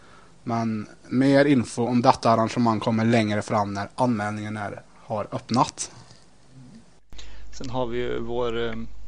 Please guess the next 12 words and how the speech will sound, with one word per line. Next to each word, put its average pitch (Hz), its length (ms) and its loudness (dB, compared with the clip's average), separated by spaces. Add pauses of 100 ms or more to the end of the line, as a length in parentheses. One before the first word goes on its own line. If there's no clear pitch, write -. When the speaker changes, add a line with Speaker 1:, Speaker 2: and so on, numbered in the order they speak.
(1160)
Speaker 2:
vår, 117 340 -2
vår 120 220 -2
lilla 120 300 2
egna 117 340 0
grädde 120 320 2
på - 120 -4
moset. 120 420 0
Vi 127 100 -2
har 127 160 4
ju 120 60 0
vår 120 220 -2
egna 113 340 -2